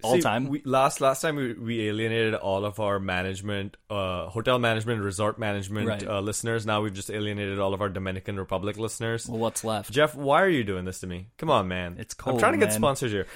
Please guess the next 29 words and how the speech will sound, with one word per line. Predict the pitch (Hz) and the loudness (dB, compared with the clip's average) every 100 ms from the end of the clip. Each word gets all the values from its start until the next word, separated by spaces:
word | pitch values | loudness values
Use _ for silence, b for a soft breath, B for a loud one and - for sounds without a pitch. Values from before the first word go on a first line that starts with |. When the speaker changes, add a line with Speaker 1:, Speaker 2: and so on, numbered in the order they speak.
| B | B
Speaker 1:
He's, | 160 196 185 | 2 6 8
uh, | 175 143 117 92 | 10 8 6 0
he's | - - - 120 107 135 156 170 151 127 | -6 -10 -10 -10 -6 -4 -4 -4 -4 -8
looked | 55 76 135 151 - | -10 -4 0 0 2
pretty | 165 139 | 4 4
impressive. | 120 123 113 | 4 2 2
I | 98 | -2
saw | 107 143 131 123 | 2 6 6 6
a | 110 104 - 92 | 2 -4 -12 -6
Speaker 2:
Yeah. | 104 98 | -2 0
Speaker 1:
couple | 135 123 | 2 0
of | |
his | 107 | -2
highlight | 110 107 98 - | -2 -2 -2 -6
cl-, | - - | -12 -10
packages, | - 104 110 104 | -8 -6 -8 -6
and | 117 | -2
he | 123 | 0
looks | 131 120 | 0 0
pretty | - - 175 | -4 -4 -2
comfortable | 165 147 143 131 | 0 0 2 4
on | 127 120 | 6 4
the | |
ball. | 107 117 117 117 - | 6 8 8 6 0
Speaker 2:
Mm-hmm. | 110 107 | -8 -6
Speaker 1:
Good, | 117 135 143 135 | 0 4 6 6
elusive | 123 127 127 - 120 | 4 2 2 2 0
dribbling. | 113 117 113 117 110 107 113 b b - | 0 0 2 2 0 -2 -6 b b -4
Um, | 104 104 104 104 104 107 | 0 2 2 0 -2 -4